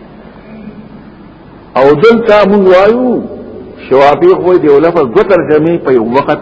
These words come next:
کې وایي، حقیقت او مجاز. او مشترک دی دوه ترجمې والا. شو؟ احناف وایي نه کیږي. نو بیا به څه وایي؟ معنا بواري محمول، مجاز تو يوم مجاز دي،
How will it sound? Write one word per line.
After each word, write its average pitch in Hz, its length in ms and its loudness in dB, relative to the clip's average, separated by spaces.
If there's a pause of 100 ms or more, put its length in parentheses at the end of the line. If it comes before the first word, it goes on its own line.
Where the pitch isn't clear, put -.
کې 120 40 -6
وایي، 107 280 -4 (320)
حقیقت 135 540 -2
او 175 220 0 (100)
مجاز. 113 400 -2 (1000)
او 123 100 0
مشترک 156 580 0
دی 214 160 2
دوه 214 280 0
ترجمې 165 560 0
والا. 120 220 -2 (400)
شو؟ - 100 -8 (420)
احناف 120 400 -6
وایي 113 120 -6
نه 185 60 -4
کیږي. 180 300 -10 (1300)
نو 98 80 -6
بیا 127 180 2
به 120 100 0
څه 143 180 0
وایي؟ 151 340 -2 (640)
معنا 143 480 -2
بواري 160 440 0
محمول، 117 580 -4
مجاز 113 280 0
تو 107 200 -4
يوم 113 180 -4
مجاز 147 200 -4
دي، 202 300 -4